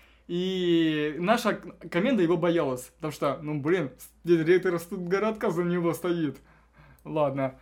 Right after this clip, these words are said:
это была прикольная история. А теперь моя история именно заселения, и про очередь мне нечего рассказать. А, я приезжаю в Владимир со своей мамой, с сумками, с мамой, и тогда был дождь. Я тогда еще купил йоту модем,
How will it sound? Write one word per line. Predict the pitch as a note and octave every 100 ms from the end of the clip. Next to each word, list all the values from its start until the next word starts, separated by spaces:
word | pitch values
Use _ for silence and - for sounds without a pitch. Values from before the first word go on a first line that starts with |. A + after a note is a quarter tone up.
| -
это | D#3
была | F#3+ F#3
прикольная | F#3 G3 E3+
история. | B3 E4 C3+ -
А | -
теперь | D3+ C4
моя | G#3+ G#3
история | B3 A3
именно | F3+ E3+
заселения, | D#3+ G3+ G3 D#3 C3+
и | C#3+
про | F3+
очередь | F3 F3 D3+
мне | E3 D#3+ D#3+
нечего | D#3 C#3 C3+
рассказать. | C3+ B2+ D3 F#3+ G3+ - - _ - - _
А, | - D3 C#3+ C#3+ C#3+ D3+
я | A#3 C#4
приезжаю | E3+ F3+ G3+ C4 G#3+ D#3 - _ _ _ _ -
в | D3
Владимир | D#3 D#3+ D#4 G#3
со | C3+ E3+ D#3
своей | G#3+ C#4
мамой, | F#3+ G#3 D#3 B2+ - _ _ _ _ _ _ _ _
с | -
сумками, | B3+ D#4 C4+ G#3+
с | -
мамой, | G#3 C4+ A3 E3+ -
и | E3+
тогда | A3
был | A#3+ G#3
дождь. | E3+ D#3 C3+ - - - - -
Я | G3+
тогда | B3
еще | A3 G#3+
купил | - A#3 F3
йоту | - D#4+ E4
модем, | F#3+ F3 E3+ D3 B2+